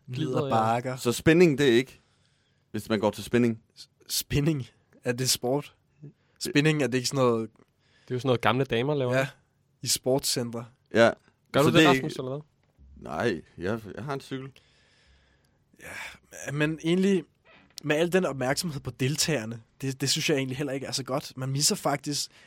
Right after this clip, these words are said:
Speaker 2: Noget andet af skønhed, skønheden. Nu snakker jeg om, øh, æstetik. Når man tænker på skiløb. Ja, jeg har faktisk gjort, øh, jeg har gjort det til en sport, ikke at kigge på deltagerne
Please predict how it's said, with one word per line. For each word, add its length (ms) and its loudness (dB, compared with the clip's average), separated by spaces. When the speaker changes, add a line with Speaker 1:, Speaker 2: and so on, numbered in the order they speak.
Speaker 2:
Noget 200 -4
andet 300 2
af 100 2
skønhed, 380 -2
skønheden. 400 -2
Nu 60 -4
snakker 340 2
jeg 60 2
om, 140 0
øh, 380 2
æstetik. 600 -2
Når 80 -8
man 100 -2
tænker 240 0
på 420 -2
skiløb. 540 -4
Ja, 140 -2
jeg 100 0
har 40 -4
faktisk 380 2
gjort, 300 2
øh, 240 0
jeg 60 -4
har 60 -2
gjort 200 0
det 80 -16
til 140 -4
en 60 -4
sport, 480 0
ikke 260 0
at 120 -10
kigge 280 -4
på 100 -14
deltagerne 640 -6